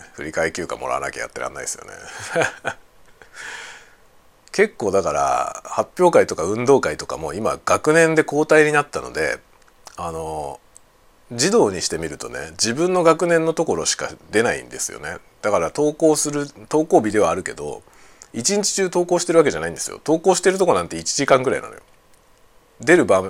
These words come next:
場面は三十分くらいで、その前後の時間、登校して準備して、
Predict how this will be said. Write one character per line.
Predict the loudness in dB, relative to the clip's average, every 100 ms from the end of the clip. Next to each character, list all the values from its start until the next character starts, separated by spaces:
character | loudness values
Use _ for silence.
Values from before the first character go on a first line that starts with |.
| -2
場 | 0
面 | 0 -4
は | -4
三 | -6 -6
十 | -8
分 | -8 -8
く | -6
ら | -6
い | -6
で、 | -8 -8 -14 -20 -18 -4
そ | 0
の | 2
前 | 2
後 | 2
の | -4 -8 -14 -20 -14 -12
時 | -6
間、 | -6 -6 -12 _ -20 _ _ _ _ -6
登 | -4 -2
校 | -4
し | -4
て | -6
準 | -6 -8
備 | -4
し | -4
て、 | -4 -10 -10